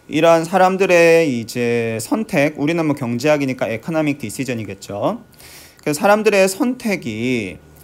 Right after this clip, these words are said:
이러한 휴먼 캐릭터리스틱과 굉장히 밀접한 연관이 있더라. 특히 에스니시티나 젠더 같은 경우.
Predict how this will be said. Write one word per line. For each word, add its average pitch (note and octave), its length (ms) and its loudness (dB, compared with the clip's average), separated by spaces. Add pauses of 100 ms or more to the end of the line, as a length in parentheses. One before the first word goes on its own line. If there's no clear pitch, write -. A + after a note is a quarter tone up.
(220)
이러한 D3 320 0
휴먼 A3 480 0
캐릭터리스틱과 A3 1120 0
굉장히 C3+ 380 0
밀접한 F3+ 720 -2
연관이 A#2+ 380 -2
있더라. A2 280 -6
특히 - 320 -8
에스니시티나 C#3+ 960 -4
젠더 B2 360 -4
같은 G2+ 300 -8
경우. - 100 -20